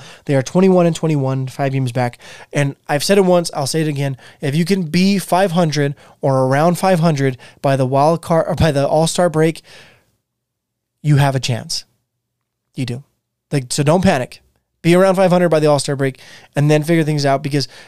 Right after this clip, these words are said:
after that is whenever we really start to get an idea of who's a contender and who's not a contender. Uh, so Seattle twenty-one and twenty-one. The Oakland A's bringing up the rear, worst record in the league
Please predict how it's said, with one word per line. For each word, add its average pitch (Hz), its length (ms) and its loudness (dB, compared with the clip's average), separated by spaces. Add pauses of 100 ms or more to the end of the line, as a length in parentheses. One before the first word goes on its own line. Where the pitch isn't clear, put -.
(440)
after 202 360 0
that 156 480 0
is 143 180 2
whenever 151 420 0
we 165 200 0
really 151 360 0
start 143 200 -2
to 135 80 -10
get 147 80 -2
an 135 80 -4
idea 131 360 -2
of 117 120 -4
who's 160 240 -2
a 139 40 -2 (140)
contender 131 360 -4
and 127 100 -4
who's 131 100 -2
not 123 160 -6
a - 40 -10
contender. 123 440 -10 (340)
Uh, 131 80 -2
so 123 120 -4
Seattle 151 240 0
twenty-one 151 360 -2
and 135 60 -8
twenty-one. 123 460 -4 (320)
The 147 160 0
Oakland 151 320 0
A's 131 200 -2
bringing 143 220 -2
up 139 80 -2
the 131 80 -8
rear, 127 160 -4
worst 143 260 -2
record 139 360 -4
in 170 160 0
the 190 80 2
league 131 400 -2